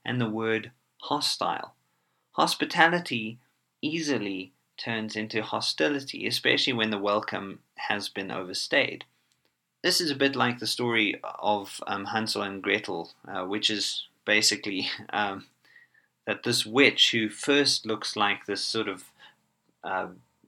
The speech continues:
just really sweet old lady turns into this tyrant. So what first looks like a life of luxury and feasting, in fact, turns into a,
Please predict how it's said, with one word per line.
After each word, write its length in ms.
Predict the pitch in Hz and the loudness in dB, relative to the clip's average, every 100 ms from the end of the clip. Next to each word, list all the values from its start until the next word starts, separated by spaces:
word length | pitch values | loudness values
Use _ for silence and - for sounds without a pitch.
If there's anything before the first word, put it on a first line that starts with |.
| _ _ _ | _ _ _
just 260 | 104 - | -4 -4
really 520 | 107 127 127 110 107 98 | -4 -2 0 0 -2 0
sweet 480 | - - 113 107 | 0 0 -2 -2
old 260 | 98 101 98 | -2 -2 0
lady 480 | 98 101 104 92 92 | 4 4 4 0 -4
turns 360 | - 113 107 | -2 -2 0
into 260 | 101 95 90 | -4 -6 -6
this 240 | 90 - | -4 -6
tyrant. 520 | - 110 110 107 87 - | 0 4 6 4 0 -2
So 240 | 101 101 - - _ | -2 -2 -6 -16 _
what 160 | 113 | -4
first 400 | - 135 127 - | 0 2 4 2
looks 260 | 113 107 - | 2 -2 -2
like 220 | 104 104 | -2 0
a 40 | 104 | 2
life 300 | 104 104 - | 2 2 -4
of 160 | 101 | -6
luxury 540 | 104 110 - - 101 98 | -2 0 0 0 0 -2
and 120 | 98 | -6
feasting, 540 | - 165 156 - 95 | -6 -2 -2 -2 -6
in 140 | 95 101 | -8 -4
fact, 280 | 90 - | -4 -4
turns 260 | - 92 90 | -8 -6 -8
into 340 | 92 90 | -10 -6
a, 60 | 90 | -6